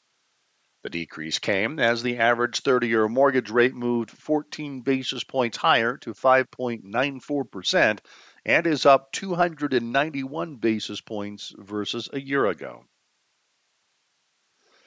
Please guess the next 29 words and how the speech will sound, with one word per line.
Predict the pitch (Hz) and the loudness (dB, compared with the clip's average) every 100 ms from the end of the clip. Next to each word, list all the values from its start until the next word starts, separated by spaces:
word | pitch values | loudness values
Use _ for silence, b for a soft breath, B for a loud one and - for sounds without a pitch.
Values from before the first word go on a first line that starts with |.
| b b b - | b b b -2
The | |
trade | - 185 160 | 4 6 8
balance | 139 143 196 247 - 165 | 8 8 4 0 -2 2
showed | - 160 147 | 4 4 4
that | 143 139 | 2 0
the | 156 | -2
July | - 139 135 131 127 | 0 2 6 6 6
deficit | 117 135 143 131 151 156 | 6 6 4 0 2 0
narrowed | 143 147 147 127 135 180 | 0 2 4 4 4 4
by | 151 139 | 4 4
a | 147 | 2
slightly | - 139 127 - 151 | -2 2 2 2 -8
smaller | - 202 165 98 87 | -6 -2 0 0 -2
amount | 87 85 - | -2 -6 -6
than | 87 | -10
expected, | 82 - 90 82 120 156 b b _ | -10 -2 0 0 -2 -4 b b _
decreasing | 123 120 127 117 - 131 170 | -4 -4 -4 -6 -4 -8 -8
to | 123 | -8
seventy | 117 - 139 120 120 | -6 4 4 4 0
point | 117 127 120 - | -4 -4 -4 -4
seven | - 151 127 123 | 2 2 2 0
billion | 123 123 113 | 0 0 0
dollars | 113 101 110 165 190 | 4 4 4 0 -4
from | 123 131 131 117 | -4 -2 -2 -4
June's | 104 131 127 131 - | -6 -6 -6 -8 2
upwardly | 147 - 139 120 117 | 4 4 0 -2 -2
revised | 113 107 110 110 98 | 0 4 6 4 2
deficit | 123 110 110 - 143 | 2 2 0 -4 0
of | 123 | -2